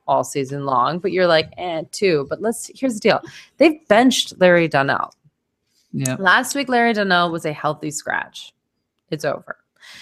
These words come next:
Speaker 1: And if you've watched the games, you're like, "Yeah." Uh, so I just, yeah, again, uh, start everybody you have been granted, and especially start their defense. So Josh McCown is going to be the quarterback for the Cleveland Browns,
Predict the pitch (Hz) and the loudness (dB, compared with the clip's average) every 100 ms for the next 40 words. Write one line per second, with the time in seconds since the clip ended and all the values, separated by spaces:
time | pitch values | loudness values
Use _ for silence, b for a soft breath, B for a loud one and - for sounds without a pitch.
0 | B B 196 185 220 185 254 339 - 180 | B B 0 0 -2 0 0 0 -2 0
1 | 185 156 147 135 160 151 147 113 _ _ | 2 2 -2 -6 -4 -2 -2 -4 _ _
2 | _ 127 156 208 190 - _ _ _ B | _ -6 -4 -4 -8 -16 _ _ _ B
3 | B B B - 185 190 190 185 - - | B B B -2 2 4 2 0 0 4
4 | 349 370 349 - - - 294 320 320 - | 6 6 4 2 0 0 -2 -6 -8 -8
5 | 262 220 120 98 208 196 190 156 156 190 | -2 0 0 -2 -6 -2 0 -2 -6 -10
6 | 190 190 - _ _ _ _ - - - | -10 -14 -20 _ _ _ _ -16 -14 -14
7 | - 147 160 202 190 180 156 147 135 131 | -8 -4 0 0 0 0 0 -2 -4 -6
8 | 131 135 143 139 147 139 151 147 143 127 | -12 -14 -14 -12 -12 -12 -12 -2 0 0
9 | 127 - 104 - 147 147 - - 240 285 | -4 -8 -8 -8 -8 -8 -10 -4 4 4
10 | - 226 - 180 170 165 135 - - - | 2 -4 0 0 0 -4 -6 -16 -14 -16
11 | - - B B B - 240 285 294 294 | -16 -18 B B B -2 4 4 4 0
12 | 240 262 254 247 - 233 226 208 196 - | 2 2 2 0 0 0 0 -4 -6 -6
13 | - 214 208 196 196 - 190 190 196 180 | 0 2 4 2 2 -2 -2 0 0 -2
14 | - 175 156 147 135 208 220 226 220 226 | -6 -6 -6 -8 -2 2 4 4 2 -4
15 | 196 | -8